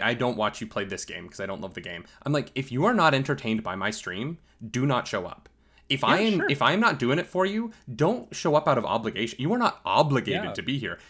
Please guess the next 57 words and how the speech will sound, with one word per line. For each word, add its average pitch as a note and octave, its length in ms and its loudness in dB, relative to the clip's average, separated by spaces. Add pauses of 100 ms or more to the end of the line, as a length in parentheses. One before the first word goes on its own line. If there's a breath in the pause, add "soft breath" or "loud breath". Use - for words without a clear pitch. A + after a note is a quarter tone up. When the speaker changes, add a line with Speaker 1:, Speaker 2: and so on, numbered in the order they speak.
(140 loud breath)
Speaker 1:
I C3+ 160 2
am A3 100 4
an F#3+ 80 2
entertainer. A#2 600 -4 (180 loud breath)
If - 160 -4
I B2 120 4
am G3+ 100 2
not F#3+ 180 2
entertaining E3+ 640 0
you, C3+ 420 -2 (340 loud breath)
don't A#3 440 0
come. - 540 -2 (260 loud breath)
Like, E3 260 0
I D#3+ 80 2
want D#3+ 400 0
you F#3+ 120 -4
to F3 80 0
be D3+ 200 -8
here E3+ 200 -2
because C3 280 -4
I'm B2+ 100 -2
entertaining, A#2+ 540 -6
and A2 80 -2
I A#2+ 40 2
want B2 260 0
to E3+ 40 0
entertain A#2+ 300 -4
you. G#2+ 160 0
I B2+ 60 0
love A2+ 260 0
entertaining G#2+ 400 -6
people. G2+ 220 -10
I've C3 160 0
dedicated C#3+ 420 -2
my G#2 140 -2
whole D#3 340 0
life F#2+ 280 -4
to - 100 -6
entertaining A2 380 -4
Speaker 2:
Mm-hmm. G3 160 -6
Speaker 1:
people, F2 100 -10
right? A2 240 -2 (180 loud breath)
I A2+ 120 0
have A2 100 -2
a G#2 60 0
degree, D#3+ 640 -2 (140 loud breath)
I - 80 -6
have G2 160 -6
certificates, D3+ 580 -4
I A#2 120 -2
have G#2 240 -12
literally G#3+ 480 0
paid C#3 420 -2
blood, A#2+ 240 0
sweat, - 180 -2
and A2+ 80 -6
tears F2+ 400 -8